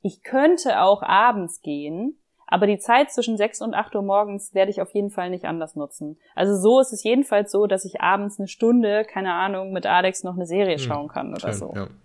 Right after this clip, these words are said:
Speaker 1: Oder halt irgendwas anderes mache. Also, dass man trotzdem halt überlegt, okay, wie organisiere ich mein Leben um diesen Job herum, wenn ich halt diese Viertelstunden arbeiten muss, dass es halt irgendwie optimal funktioniert. Und halt zum Beispiel auch, dass ich sage, okay, zwei Pausetage in der Woche legen,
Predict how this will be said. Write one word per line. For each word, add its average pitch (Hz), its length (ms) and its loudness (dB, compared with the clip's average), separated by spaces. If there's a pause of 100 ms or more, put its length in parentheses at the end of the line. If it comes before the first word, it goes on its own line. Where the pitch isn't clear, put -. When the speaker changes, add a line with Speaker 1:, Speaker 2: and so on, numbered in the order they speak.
(120)
Speaker 1:
Oder 196 300 6
halt 190 280 2
irgendwas 226 380 2
anderes 185 320 -2
mache. 165 200 -6
Also, 165 300 0 (220)
dass 190 140 -6
man 202 200 0
trotzdem 208 460 2
halt 190 160 -4
überlegt, 185 400 -4
okay, 190 340 -6
wie 208 680 -6
organisiere 208 520 2
ich 214 120 0
mein 196 160 -2
Leben 202 280 -2
um 214 220 0
diesen 196 240 -4
Job 202 320 0
herum, 226 480 2
wenn 208 140 -2
ich 220 120 -10
halt 180 180 -4
diese 190 120 -8
Viertelstunden 185 520 -8
arbeiten 170 500 -6 (180)
muss, 226 540 0 (260)
dass 196 160 2
es 196 140 -8
halt 185 120 -4
irgendwie 175 360 -8
optimal 160 380 -10
funktioniert. 160 580 -14
Und 180 200 -6
halt 190 200 0
zum 185 100 -6
Beispiel 185 320 -2
auch, - 160 0
dass 180 160 -4
ich 175 80 -14
sage, 175 220 -2
okay, 175 260 -4
zwei 185 240 -6
Pausetage 185 640 -6
in 220 220 -2
der 185 160 -2
Woche 190 180 -4
legen, 180 400 -6